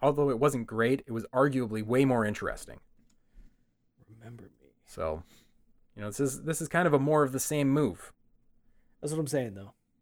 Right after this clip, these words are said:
Speaker 2: I, I, I would have liked to see a departure. I would have liked to see them maybe get back to their roots.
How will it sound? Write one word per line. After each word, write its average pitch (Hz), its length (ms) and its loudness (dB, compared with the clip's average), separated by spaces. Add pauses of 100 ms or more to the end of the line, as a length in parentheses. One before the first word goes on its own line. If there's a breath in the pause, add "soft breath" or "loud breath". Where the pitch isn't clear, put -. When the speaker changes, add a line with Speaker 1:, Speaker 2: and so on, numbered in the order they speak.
(160)
Speaker 2:
I, 110 80 -10
I, 117 540 -8
I - 20 -2
would 143 180 6
have 139 120 0
liked 143 180 0
to - 60 -6
see 151 140 0
a 139 40 2
departure. 117 540 -10 (340)
I 139 40 -4
would 135 100 0
have 123 80 -4
liked 135 180 -2
to 123 60 -12
see 147 140 -2
them 135 120 0
maybe 127 220 -2
get 120 120 -2
back 120 200 -6
to 120 80 -12
their 117 120 -6
roots. 113 420 -10